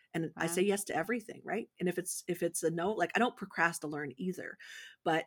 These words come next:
Speaker 1: it was just, like, the right thing at the right time. I just got a scholarship for a program that I really wanted, but,
Speaker 2: Mm-hmm.
Speaker 1: you know, realistically can't afford. Um,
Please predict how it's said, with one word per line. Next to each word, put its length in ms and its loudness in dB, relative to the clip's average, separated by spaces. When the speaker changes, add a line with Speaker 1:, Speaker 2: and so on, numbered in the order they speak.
Speaker 1:
it 80 10
was 120 6
just, 180 0
like, 120 0
the 120 -4
right 380 0
thing 240 -2
at 100 -6
the 80 -6
right 260 -4
time. 320 -2
I 80 -2
just 180 -6
got 120 -4
a 40 -2
scholarship 680 0
for 140 -8
a 40 -8
program 540 -2
that 120 -8
I 60 -2
really 340 2
wanted, 540 0
but, 180 0
Speaker 2:
Mm-hmm. 360 -2
Speaker 1:
you 100 2
know, 180 2
realistically 560 0
can't 300 -6
afford. 440 -2
Um, 420 2